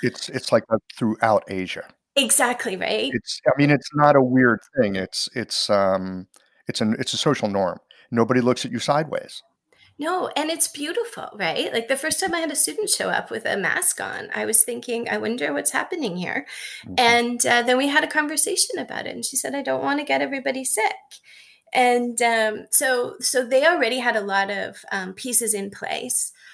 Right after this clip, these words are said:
Speaker 2: uh,
Speaker 1: Yeah.
Speaker 2: to, and tracking's a lot easier
Speaker 1: Yep.
Speaker 2: in
Speaker 1: I
Speaker 2: a
Speaker 1: mean, um,
Speaker 2: socialist
Speaker 1: Taiwan,
Speaker 2: country. <laughs>
Speaker 1: very similar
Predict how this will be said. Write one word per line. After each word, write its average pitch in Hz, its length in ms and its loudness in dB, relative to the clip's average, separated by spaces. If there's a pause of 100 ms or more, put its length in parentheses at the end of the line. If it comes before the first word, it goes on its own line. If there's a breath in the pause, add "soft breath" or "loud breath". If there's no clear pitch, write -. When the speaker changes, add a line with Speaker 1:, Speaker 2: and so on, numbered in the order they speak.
(280 loud breath)
Speaker 2:
uh, 78 240 -2 (340)
Speaker 1:
Yeah. - 80 2
Speaker 2:
to, 190 680 -2 (340)
and 214 180 0
tracking's 185 640 -2
a - 80 -2
lot 170 240 -4
easier - 540 -4
Speaker 1:
Yep. - 20 -12
Speaker 2:
in 190 180 -4
Speaker 1:
I 196 40 -2
Speaker 2:
a - 20 -2
Speaker 1:
mean, 190 140 -10 (480 soft breath)
um, 214 120 2
Speaker 2:
socialist - 520 4
Speaker 1:
Taiwan, 127 340 8
Speaker 2:
country. 104 100 4
<laughs> - 20 -
Speaker 1:
very 101 100 2
similar 101 380 -2